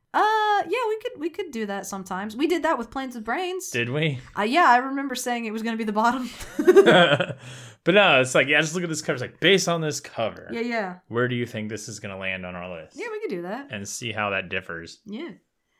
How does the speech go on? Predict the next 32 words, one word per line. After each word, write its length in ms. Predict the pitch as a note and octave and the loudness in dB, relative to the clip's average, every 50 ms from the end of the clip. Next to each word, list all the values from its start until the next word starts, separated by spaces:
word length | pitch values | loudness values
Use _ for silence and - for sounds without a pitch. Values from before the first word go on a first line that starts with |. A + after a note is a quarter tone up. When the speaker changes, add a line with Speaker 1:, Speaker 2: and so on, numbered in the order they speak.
| _ - | _ -20
Speaker 1:
Folks, 640 | - - - B3 C4 F#4 G#4+ - - - - - _ _ _ - | -10 -2 0 2 2 2 0 -2 -6 -8 -8 -10 _ _ _ -6
if 140 | B3 B3 - C4 | -6 -4 0 0
you 100 | D#4 G4 | 0 0
think 240 | G4 B4 B4 B4 | 0 -2 -4 0
that's 220 | G#4 E4 D4+ - A#3+ | 0 0 0 -2 -4
a 40 | A3 | -6
great 300 | F#3+ G#3+ A3 A3+ A#3 A3+ | -4 -2 -2 -2 0 0
idea 580 | A3 G#3 G3 G3+ A3+ C4+ D#4 C#4 C#4 D4 D4 - - _ | 0 0 -2 -2 -4 -2 0 0 0 0 -2 -6 -10 _
or 180 | G3+ G3+ G3 D#3 | -2 0 0 0
a 60 | D3+ | -2
terrible 580 | - - - E3+ E3 G3+ D4 G4 E4 C4+ G#3+ | -4 -8 -8 -4 -2 0 0 0 0 0 0
idea, 520 | F#3 F3 F3+ F3 E3 D3+ D3+ E3 G#3 A#3+ - _ _ _ _ _ _ F#3+ | 0 -2 -2 -2 -4 -4 -4 -6 -6 -8 -10 _ _ _ _ _ _ -12
reach 300 | G3 A#3 D4 E4 - D4 | -6 -4 -2 -2 0 2
out 240 | C#4+ F4+ F#4 F4+ - | 0 0 0 -2 -4
to 160 | - F#4 C4+ | -4 0 0
us. 420 | G#3 F3+ E3 E3+ - - - - _ _ _ _ _ _ _ G3 | 0 0 0 -2 -6 -10 -14 -16 _ _ _ _ _ _ _ -8
You 100 | G#3 G#3+ | -8 -6
can 140 | A3 A#3+ A#3 | -4 -2 -2
go 160 | G#3 A3 G#3+ | 0 2 2
on 140 | G#3+ G#3 G3 | 2 0 0
the 80 | F#3 | -2
website 720 | F3 G#3+ C4+ D#4+ D#4+ - - B3 A3 A3 A#3 C4 D#4 D4+ - - - | 0 2 2 0 0 -2 -2 2 2 4 4 2 0 -2 -6 -4 -2
at 320 | G#3 G3+ F#3+ F#3+ - - - | 0 2 2 0 0 -2 -2
indoor 380 | B3+ B3+ B3 A#3+ A#3 A3+ A3 | -2 0 2 2 0 0 0
recess 440 | A3+ A#3 A#3+ A#3 - A3+ G#3 G#3 G#3 | -2 -4 -4 -2 0 0 0 0 0
dot 280 | - G#3+ F#3+ E3+ - - | 2 2 2 2 2 -2
club 520 | - - - - B3+ C#4+ C4+ C4+ C#4+ D4 D4 - _ _ _ _ _ _ _ _ _ - | -12 -4 2 4 6 6 6 6 4 2 0 -6 _ _ _ _ _ _ _ _ _ -10
and 500 | G3 G3 G3 G3 F#3+ F#3+ F#3+ F#3 F#3 F#3+ | -8 -6 -6 -4 -4 -6 -6 -6 -6 -6
leave 160 | G3+ F#3+ F3+ | -6 -6 -6
us 100 | F3 F3 | -8 -12
a 40 | - | -8
comment, 580 | - G#3 A3+ C#4 D4+ C4 A3+ A#3 C4+ D4 D4 | -4 -2 -2 -2 -2 -2 -4 -4 -6 -8 -10